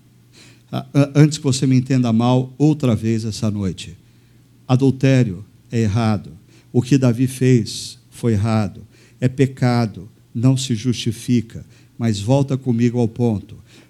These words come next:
Nós, religiosos, moralistas, nos escandalizamos na história com o fato de que Davi adulterou.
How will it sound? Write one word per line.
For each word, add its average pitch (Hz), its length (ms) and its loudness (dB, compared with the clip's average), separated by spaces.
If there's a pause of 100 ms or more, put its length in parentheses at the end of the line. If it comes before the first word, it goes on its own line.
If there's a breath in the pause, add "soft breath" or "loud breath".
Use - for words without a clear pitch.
(100)
Nós, 151 640 2
religiosos, 131 1300 2 (320 soft breath)
moralistas, 123 1000 2 (320 soft breath)
nos 107 300 -4
escandalizamos 127 1300 0
na 113 140 -4
história 123 680 0 (260 loud breath)
com 120 220 -2
o - 20 0
fato 131 600 -4
de 113 120 -8
que 107 160 -6
Davi 117 720 -2 (360 loud breath)
adulterou. 131 1200 -2